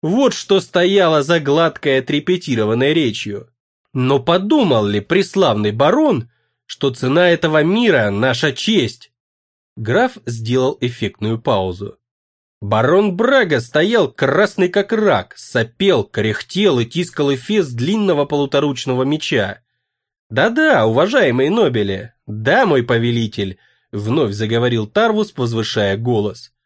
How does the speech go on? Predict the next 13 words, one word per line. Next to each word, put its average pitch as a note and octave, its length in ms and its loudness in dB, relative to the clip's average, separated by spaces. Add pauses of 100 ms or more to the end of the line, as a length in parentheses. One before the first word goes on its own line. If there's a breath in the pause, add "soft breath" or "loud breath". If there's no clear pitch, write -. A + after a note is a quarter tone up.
(460)
Не C4 160 0
стану C#3+ 440 2
говорить, G#2+ 580 -2
что - 260 -4
маги A3 420 0
потребуют, G3+ 800 0
чтобы A#2 340 -2
мы G3 180 4
отказались F#3+ 640 0
от A#2 140 -4
присяги A#2+ 480 -2
нашему A2+ 400 -2
императору. A#2+ 720 -2